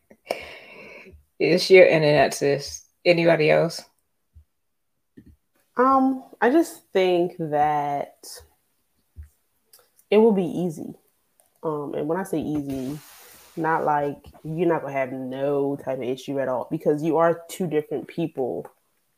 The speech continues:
Speaker 2: trying to come together, and you have different backgrounds and likes and whatever like that. So you, you may have a disagreement here and there, but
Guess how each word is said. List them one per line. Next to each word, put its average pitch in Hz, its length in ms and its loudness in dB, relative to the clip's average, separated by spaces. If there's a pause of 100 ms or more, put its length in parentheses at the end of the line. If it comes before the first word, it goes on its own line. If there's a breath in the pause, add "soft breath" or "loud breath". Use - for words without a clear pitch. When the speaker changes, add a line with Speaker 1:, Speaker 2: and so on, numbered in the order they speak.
(140)
Speaker 2:
trying 156 360 -4 (140)
to 127 380 -6 (100)
come - 200 -8
together, 143 680 -8 (140)
and 139 200 -4
you 151 80 -6
have 143 280 -10
different 151 240 -10
backgrounds 147 560 -8
and 139 160 -12
likes 147 340 -10
and 143 100 -8
whatever - 200 -12
like - 140 -12
that. - 240 -14
So - 120 -12
you, 180 300 -4 (100)
you 180 120 -4
may 185 80 -4
have 151 120 -8
a - 40 -12
disagreement 156 400 -8
here 143 100 -4
and 143 100 -8
there, 147 300 -4
but 135 340 -6